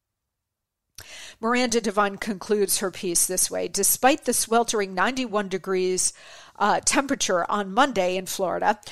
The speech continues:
Trump's lawyers were forbidden by the feds to shelter inside the cool lobby or observe the search in any way.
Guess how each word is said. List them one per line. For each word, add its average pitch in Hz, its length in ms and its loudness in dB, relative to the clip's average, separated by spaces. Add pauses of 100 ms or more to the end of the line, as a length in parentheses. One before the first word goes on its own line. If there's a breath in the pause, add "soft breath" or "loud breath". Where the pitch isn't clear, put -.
(220 loud breath)
Trump's - 340 4
lawyers 247 520 4
were 202 160 0
forbidden 214 800 0
by 202 180 8
the 185 80 -2
feds 180 540 -2
to - 200 -4
shelter 269 460 2
inside 208 560 -2
the 190 80 -4
cool 240 380 -6
lobby 170 480 -2 (340 loud breath)
or 285 380 10
observe 262 680 4
the 311 100 6
search - 520 4
in 240 140 0 (100)
any 285 200 2
way. 202 480 2